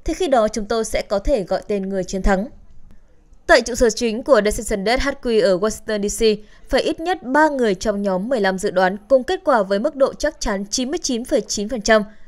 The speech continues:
thì mới có thể gọi tên người chiến thắng. Ông Tranter cho biết, việc có kiến thức sâu sắc về lịch sử bỏ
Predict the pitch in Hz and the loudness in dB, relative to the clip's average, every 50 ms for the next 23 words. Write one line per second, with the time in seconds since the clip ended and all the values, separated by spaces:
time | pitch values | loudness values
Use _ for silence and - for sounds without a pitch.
0 | - - 339 302 269 247 - - 226 220 311 294 214 - 208 - - - - 202 | -6 -4 -2 0 0 -2 -2 -2 -2 0 0 0 0 0 -2 -4 -4 -6 -8 -6
1 | 196 190 185 180 180 - 190 185 202 208 190 190 240 - - - - - - _ | -6 -4 -6 -6 -4 -4 0 2 2 2 2 0 -4 -8 -16 -20 -20 -20 -20 _
2 | _ _ _ _ - - 202 202 202 196 - 226 202 190 208 202 190 - 208 190 | _ _ _ _ -8 -4 -4 -4 -4 -4 -4 -4 -2 0 0 0 0 0 -2 2
3 | 226 294 370 370 - - _ - - _ - - 311 330 320 - 277 262 262 - | 2 2 2 2 -4 -14 _ -20 -20 _ -10 -4 -2 -2 -2 0 -2 -2 2 2
4 | 277 262 - 381 403 - - - 285 247 240 - 320 381 359 - 262 240 214 196 | 0 2 2 0 -2 -2 2 2 2 2 4 4 2 2 2 2 0 2 2 0
5 | 202 - - 233 190 208 208 | -2 -2 -4 -2 2 4 4